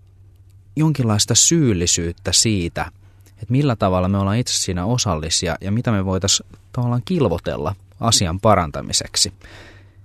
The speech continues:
Itse asiassa Panu Pihkala tässä toi esille, että kyse ei ehkä olekaan ylipäätään siitä, että ihmiset ei tällä hetkellä välittäisi näistä kysymyksistä,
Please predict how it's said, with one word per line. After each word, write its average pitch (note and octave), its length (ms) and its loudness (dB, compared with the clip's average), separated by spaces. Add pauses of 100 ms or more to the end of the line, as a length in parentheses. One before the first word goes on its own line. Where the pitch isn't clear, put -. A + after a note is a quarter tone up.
(300)
Itse - 180 -2
asiassa B2+ 180 0
Panu C3+ 300 4
Pihkala C#3 360 2
tässä C3+ 220 0
toi C#3+ 160 4
esille, C#3 140 2
että B2+ 100 2
kyse C#3 260 4
ei C3+ 100 6
ehkä C3+ 220 2
olekaan D3 300 4
ylipäätään A#2 460 2
siitä, B2+ 320 4
että G#2 140 0
ihmiset A2 260 0
ei A2+ 80 0
tällä A#2 220 2
hetkellä A#2 340 0
välittäisi C3 600 0
näistä D#2+ 320 -6
kysymyksistä, F#2+ 720 0